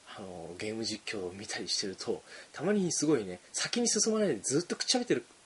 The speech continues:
ね、時が、ね、時間があるんですけども、それ、それも「握手しろよ」って言いたくなるんですけど。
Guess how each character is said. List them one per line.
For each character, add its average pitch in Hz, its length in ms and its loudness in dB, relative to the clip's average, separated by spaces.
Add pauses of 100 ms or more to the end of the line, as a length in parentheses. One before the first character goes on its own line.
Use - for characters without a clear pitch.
(140)
ね、 107 220 -6 (420)
時 123 280 -4
が、 101 320 0 (540)
ね、 104 240 -6 (160)
時 - 100 -2
間 127 200 0
が 98 140 -4
あ 98 80 -4
る 98 120 -6
ん 92 160 -12
で - 60 -14
す - 100 -8
け 87 60 -14
ど 87 60 -12
も、 - 100 -14
そ - 160 -10
れ、 - 60 -6 (160)
そ 139 140 -4
れ 156 100 -4
も 120 120 -8
「握 117 120 0
手 - 80 0
し 120 120 4
ろ 107 80 2
よ」 87 80 -2
っ - 20 -8
て - 140 -14
言 123 80 -2
い - 20 -2
た 151 100 0
く 165 80 4
な 165 60 8
る 131 60 4
ん - 20 -2
で 131 80 2
す - 120 8
け 160 60 6
ど。 120 100 4